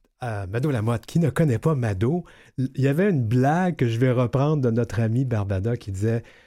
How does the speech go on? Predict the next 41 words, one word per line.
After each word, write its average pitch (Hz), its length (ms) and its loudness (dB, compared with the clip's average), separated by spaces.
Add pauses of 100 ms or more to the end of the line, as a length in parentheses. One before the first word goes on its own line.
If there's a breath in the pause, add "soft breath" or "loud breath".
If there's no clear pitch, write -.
(140 loud breath)
Ben, 113 220 2
je 113 100 -2
suis 120 80 -6
la 113 120 0
troisième 139 540 0
drag 117 240 -2
queen 127 300 0
la 110 80 -2
plus 110 160 -4
connue, 110 240 -2
non, 131 160 -2
la 123 160 -4
quatrième 143 280 -4
drag 120 200 -6
queen 127 160 -2
la 110 40 -4
plus 101 120 -10
connue. 147 560 -2 (300 soft breath)
Il 101 120 -4
y 113 80 0
a, 127 300 -2
euh, 107 160 -6
Mado, 127 840 -2 (320)
euh, 107 80 -4
Rita 117 300 -2
Baga, 113 540 -4
la 110 140 -4
troisième, 110 360 -4
c'est, - 180 -14
euh, 123 140 -4
non, 123 160 -2
la 120 160 -4
troisième, 123 400 -2
c'était 120 540 -2
Michel 120 300 0
Richard, 175 440 0
puis 156 100 2
après 139 220 2
ça, 170 180 0
c'était 135 300 0
lui. » - 180 -10